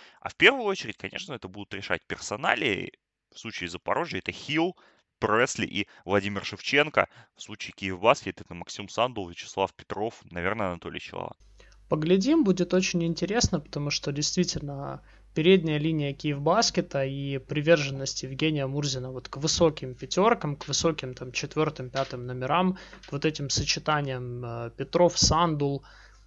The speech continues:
Speaker 2: Саранам Нванква, который как бы формально выходит на позиции четвёртого номера, да, там от случая к случаю. Действительно, вот противостояние передних линий будет интересным, но я думаю, что всё-таки разойдутся вот, э, миром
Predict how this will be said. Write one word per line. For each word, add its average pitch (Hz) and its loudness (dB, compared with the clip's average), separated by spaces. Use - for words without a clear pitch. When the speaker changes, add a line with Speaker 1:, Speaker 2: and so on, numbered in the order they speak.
Speaker 2:
Саранам 160 6
Нванква, 151 4
который 139 -4
как 135 -8
бы 131 -6
формально 143 -2
выходит 131 -4
на 123 -4
позиции 131 -2
четвёртого 135 -2
номера, 127 -4
да, 131 0
там 135 -4
от 120 -4
случая 127 -4
к - -12
случаю. 123 -4
Действительно, 151 0
вот 131 -8
противостояние 143 0
передних 143 -2
линий 147 0
будет 139 -8
интересным, 151 0
но 277 2
я 254 4
думаю, 226 0
что - -2
всё-таки 151 -2
разойдутся 165 4
вот, 127 -6
э, 131 -4
миром 143 2